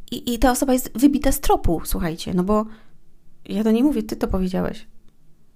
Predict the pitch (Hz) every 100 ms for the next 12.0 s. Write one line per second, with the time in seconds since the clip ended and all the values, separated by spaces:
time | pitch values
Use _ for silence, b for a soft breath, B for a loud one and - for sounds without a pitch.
0 | - _ - - - - - 196 220 254
1 | 262 220 226 220 214 202 208 220 220 190
2 | 185 185 196 202 220 359 320 190 185 165
3 | 175 - - - B B B - 202 -
4 | 349 330 311 B B 277 254 214 240 226
5 | 220 214 202 190 190 185 165 175 202 208
6 | 196 185 185 - - - - - - -
7 | - - - 185 196 185 185 170 - -
8 | - 175 175 147 143 214 B B B B
9 | - - - - - 220 185 180 165 165
10 | 214 208 165 - - - - - 190 196
11 | 190 220 214 202 233 339 202 180 -